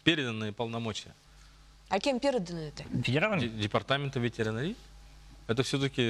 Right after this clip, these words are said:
Speaker 2: Ну,
Speaker 1: это
Speaker 2: департамент ветеринарии,
Speaker 3: Нет,
Speaker 2: что ли, должен
Speaker 3: я
Speaker 2: это
Speaker 3: имею в виду,
Speaker 2: отслеживать?
Speaker 1: Я, я
Speaker 3: э,
Speaker 2: Этим
Speaker 3: я имею в виду
Speaker 2: заниматься? Или как?
Speaker 3: и муниципальный
Speaker 1: А вот,
Speaker 3: налог.
Speaker 1: вот, вот почему,
Speaker 3: На
Speaker 1: допустим,
Speaker 3: содержание
Speaker 1: не, вот
Speaker 3: животных.
Speaker 1: почему, когда вот, э, речь идет о животных, а, в целом о собаках там и так далее,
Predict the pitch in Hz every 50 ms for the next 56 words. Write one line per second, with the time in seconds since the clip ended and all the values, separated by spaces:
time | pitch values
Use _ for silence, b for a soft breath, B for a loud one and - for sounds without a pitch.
0 | 110 107 104 104 101 196 220 226 226 208 196 180 196 - 240 214 220 247 247 254
1 | 247 214 - 220 233 180 202 226 160 240 262 330 440 494 - - 370 320 262 226
2 | 202 226 202 175 180 170 165 170 208 254 262 254 269 277 277 - - - 240 226
3 | 285 - 190 180 139 160 196 - - 226 - - - 185 - 302 294 214 208 -
4 | 208 294 262 160 180 208 226 220 233 233 277 294 277 285 - - - 170 208 285
5 | 285 285 285 269 262 262 254 233 170 120 - - - - 143 175 180 - - 190
6 | - - 190 254 294 233 190 156 147 185 180 220 208 208 220 190 214 240 240 233
7 | 190 175 190 196 196 185 180 156 - 196 226 220 - 175 160 170 170 160 156 -
8 | - 139 131 131 143 175 170 - 156 147 160 156 139 147 131 139 147 165 208 226
9 | 208 - 180 165 156 - - - 110 123 123 120 120 117 117 113 113 110 107 107
10 | 107 104 101 98 101 110 - - - 160 143 131 120 120 120 - - 127 165 190
11 | 180 - 135 - - 117 113 110 - 110 135 170 175 151 131 113